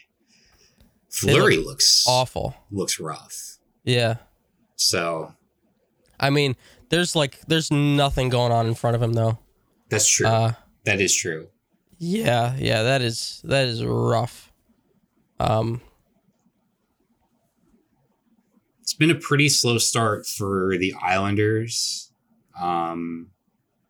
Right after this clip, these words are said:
Speaker 1: which I'm happy about 'cause I really
Speaker 2: Mm-hmm.
Speaker 1: don't like the Islanders. Uh, I was gonna say it's a slow start for the Avs. They were not looking very good, but they did beat Tampa last night. So that was, uh, that was good for them.
Speaker 2: Yeah, in a shootout.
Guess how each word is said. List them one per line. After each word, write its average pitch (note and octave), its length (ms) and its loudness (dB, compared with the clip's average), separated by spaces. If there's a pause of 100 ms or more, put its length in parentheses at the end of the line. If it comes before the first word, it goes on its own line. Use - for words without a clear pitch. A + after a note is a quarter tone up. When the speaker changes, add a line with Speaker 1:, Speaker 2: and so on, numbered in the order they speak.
(480)
Speaker 1:
which G2+ 160 -2
I'm F2+ 100 0
happy F#2 300 0
about F2+ 440 -4 (140)
'cause - 160 -2
I F#2 40 2
really B2+ 160 2
Speaker 2:
Mm-hmm. B2+ 120 2
Speaker 1:
don't B2 120 0
like F2 140 -4
the F#2 100 -4
Islanders. F2 800 -4
Uh, F2 460 -4
I G2+ 60 0
was A#2 100 4
gonna F#3+ 160 4
say D#3 200 6
it's - 120 4
a - 40 2
slow C3+ 180 2
start B2+ 280 0
for A2+ 80 0
the G2+ 120 2
Avs. G2+ 420 2
They G#2 100 2
were A#2+ 120 2
not A2+ 200 0
looking G#2 220 -4
very G2 200 -2
good, F#2+ 160 0
but F#2+ 100 -6
they F#2+ 100 2
did A2 180 2
beat A2 160 0
Tampa F#2 320 -4
last D#2+ 360 -6
night. D#2 240 -18
So - 200 -4
that F2+ 240 -2
was, F2+ 260 -4
uh, E2+ 400 -2 (1300)
that F#2+ 180 0
was F#2 160 -2
good F2+ 180 -2
for F2+ 140 -10
them. D#2+ 440 -10 (760)
Speaker 2:
Yeah, D#3+ 180 2
in C3 60 0
a - 20 -2
shootout. B2 500 0